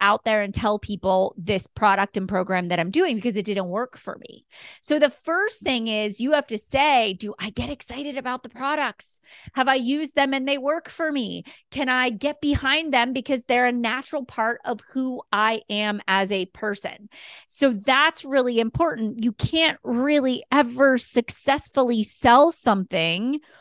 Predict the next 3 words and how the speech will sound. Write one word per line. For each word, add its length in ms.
without 640
actually 540
loving 960